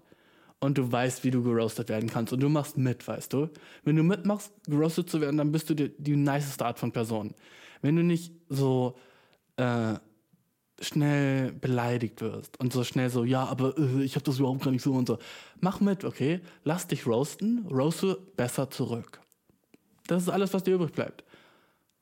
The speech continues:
Wenn du geroastet wirst, roaste besser zurück. Werd nicht eingeschnappt und beleidigt und fang an so, „Äh, fickt ihr euch, ja, ihr habt gar keine Ahnung“, so. Nein, roaste den anderen besser zurück.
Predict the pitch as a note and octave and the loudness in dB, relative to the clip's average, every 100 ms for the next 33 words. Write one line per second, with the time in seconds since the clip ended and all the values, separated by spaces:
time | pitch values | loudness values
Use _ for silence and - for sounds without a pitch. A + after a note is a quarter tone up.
0 | _ _ _ _ _ _ C#3+ C3 D#3+ E3 | _ _ _ _ _ _ -4 0 2 4
1 | C#3 C3+ B2+ B2 - A2 A#2 D3+ A3+ - | 4 4 4 2 -2 -4 0 2 0 -4
2 | - - C3 D#3 D#3 C#3 C#3+ C3+ A#2+ - | -16 -4 0 0 0 0 0 0 -4 -2
3 | A#2+ A2+ - - _ _ F#3+ G3+ C4+ - | -2 -2 -4 -20 _ _ -2 0 -2 0
4 | F#3+ F3 E3 D#3 D3 D3 C#3+ - - - | 0 0 0 -2 0 -2 -2 -10 -10 0
5 | D3 D3+ D3 C3 A#2+ C3+ D#3 C#3 D3 C3+ | 2 2 2 0 -2 -4 -6 -2 0 0
6 | C3 F3+ E3+ E3 - - F3+ E3 D#3+ D#3+ | 0 2 2 0 -6 0 2 4 2 2
7 | F3 F#3 - D3+ - D#3+ - D#3+ D3+ C3+ | 2 2 -2 -6 -2 0 2 2 2 0
8 | A#2 - - - C#4+ D#4 - - _ _ | -2 -4 -10 -2 0 0 -4 -12 _ _
9 | _ - G#3+ C4+ B3 B3+ D4 D4 C#4+ C#4 | _ -2 0 0 -2 0 0 0 -2 -2
10 | D#4 D#4+ | -2 -2